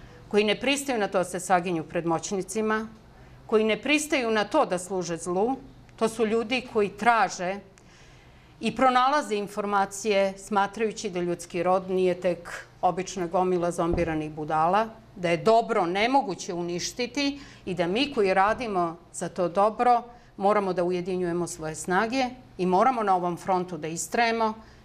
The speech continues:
jer moramo da pobedimo. Jasno je, u igri je čitav ljudski rod. Nema nikakve sumnje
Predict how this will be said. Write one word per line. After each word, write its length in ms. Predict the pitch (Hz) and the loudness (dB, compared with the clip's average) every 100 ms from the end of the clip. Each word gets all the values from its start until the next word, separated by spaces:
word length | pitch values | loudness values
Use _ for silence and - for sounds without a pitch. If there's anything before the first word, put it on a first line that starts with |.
| - | -8
jer 120 | 165 | -2
moramo 480 | 170 185 185 180 165 - - | 2 2 2 0 -2 -8 -6
da 100 | 175 | -4
pobedimo. 680 | - 165 156 175 143 143 - - - - - - - - - - - - - - - - - - | 0 -2 0 -4 -6 -16 -20 -20 -20 -20 -20 -20 -20 -20 -20 -20 -20 -20 -20 -20 -20 -20 -20 -4
Jasno 360 | 220 262 277 311 | 2 2 2 0
je, 120 | 269 | 2
u 80 | 262 | 0
igri 280 | 262 262 262 | 0 0 0
je 140 | 247 | 0
čitav 400 | 269 262 240 190 - - - - | -4 0 0 0 -8 -18 -20 -14
ljudski 500 | 220 226 233 - 220 | -4 -2 -2 -2 0
rod. 360 | 196 165 - - - - - - - - - - - - - - - - - - - - - | 2 2 0 -14 -20 -20 -20 -20 -20 -20 -20 -20 -20 -20 -20 -20 -20 -20 -20 -20 -20 -18 -4
Nema 220 | 220 240 | 0 2
nikakve 460 | 254 285 294 277 269 | 2 0 0 0 -2
sumnje 640 | - 247 214 196 165 165 | 0 2 2 2 -2 -4